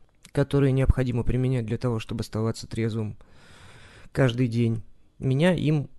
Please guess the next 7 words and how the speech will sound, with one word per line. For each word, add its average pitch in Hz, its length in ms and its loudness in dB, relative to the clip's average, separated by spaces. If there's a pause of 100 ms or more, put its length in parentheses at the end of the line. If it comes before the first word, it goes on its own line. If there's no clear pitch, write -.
(360)
и - 100 0
обучали. 110 580 -2 (460)
Ничего 170 600 4
такого 131 400 2
сверхъестественного 117 1040 -2
не 147 160 0
было. 151 360 2